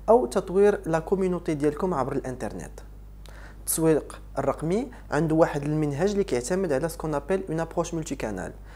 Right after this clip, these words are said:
فهو كيجمع العديد ديال القنوات، مثلا التسويق عبر الويب، آه،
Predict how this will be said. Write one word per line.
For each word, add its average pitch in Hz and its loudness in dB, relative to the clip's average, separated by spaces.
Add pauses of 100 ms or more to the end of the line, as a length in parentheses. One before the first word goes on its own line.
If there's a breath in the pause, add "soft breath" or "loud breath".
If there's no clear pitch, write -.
(200 loud breath)
فهو 151 8
كيجمع 147 0
العديد 135 -2
ديال 131 0
القنوات، 120 0 (400 loud breath)
مثلا - 2
التسويق 165 0
عبر 135 2
الويب، 151 2 (420 loud breath)
آه، 139 2